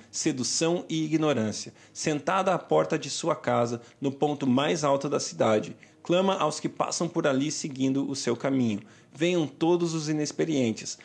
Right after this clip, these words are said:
Aos que não têm bom senso, ela diz: "A água roubada é doce e o pão que se come escondido é saboroso."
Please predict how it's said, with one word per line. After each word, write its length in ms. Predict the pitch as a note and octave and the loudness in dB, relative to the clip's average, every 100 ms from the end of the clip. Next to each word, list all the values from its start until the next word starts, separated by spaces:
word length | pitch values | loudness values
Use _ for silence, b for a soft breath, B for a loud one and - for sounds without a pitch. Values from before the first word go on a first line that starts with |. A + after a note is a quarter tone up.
| B | B
Aos 200 | - B2 | -2 -2
que 140 | - D3+ | 0 2
não 160 | D#3 | 2
têm 240 | D#3+ E3 E3+ | 0 0 0
bom 200 | D3+ C3 | 0 0
senso, 420 | - D#3 D#3 D3+ | 0 0 -2 -4
ela 240 | - C3 C3 | 0 0 0
diz: 420 | A#2 A2 - B B B | 2 0 0 B B B
"A 80 | - | 0
água 340 | A#2+ C#3+ D#3 D3+ | 2 4 2 2
roubada 460 | C#3 A#2+ B2+ C3+ | 2 2 2 2
é 60 | C#3 | 0
doce 520 | A#2 B2 C3 - - - | 2 2 2 -2 -6 -2
e 100 | C3 | 0
o 80 | |
pão 380 | B2 - E3 F#3+ F#3 B _ - | 2 2 2 2 -4 B _ -10
que 220 | E3 E3 | -4 -2
se 220 | - D3 | 0 -2
come 520 | - - D#3 E3 - | -4 0 2 2 0
escondido 640 | C#3+ - B2+ A#2+ C#3 C#3 B2 | -2 0 0 2 2 2 0
é 120 | A#2 | -2
saboroso." 720 | A#2+ - D3+ D3+ B2+ A2 G#2 | -2 -2 0 0 2 2 0